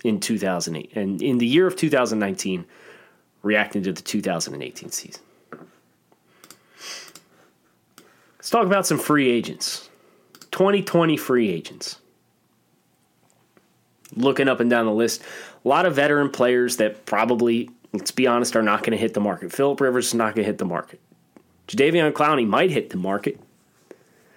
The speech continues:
That's an interesting one. He, he has the second highest market value of any player projected to go into free agency next year. He's on the franchise tag right now. He's getting almost sixteen million dollars a year.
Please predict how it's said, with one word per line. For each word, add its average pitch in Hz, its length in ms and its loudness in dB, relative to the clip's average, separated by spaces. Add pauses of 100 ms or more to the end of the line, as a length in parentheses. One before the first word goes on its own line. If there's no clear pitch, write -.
(260)
That's 131 220 2
an 123 80 2
interesting 123 460 0
one. 123 180 2
He, 143 220 0
he 143 100 2
has 151 160 2
the 120 80 0
second 147 380 0
highest 131 440 0
market 127 340 2
value 117 420 2
of 101 100 -4
any 135 200 2
player 123 420 0
projected 107 680 -4
to 104 60 -4
go 101 260 0
into 107 340 -4
free 95 320 -4
agency 92 360 -6
next 90 320 -6
year. - 80 -8
He's 104 180 -2
on 208 120 4
the 269 60 2
franchise 165 600 0
tag - 240 -6
right 107 140 -6
now. 80 160 -6
He's 92 120 -6
getting 117 200 0
almost 147 260 2
sixteen 151 300 0
million 123 200 0
dollars 107 300 0
a - 60 -14
year. - 160 -12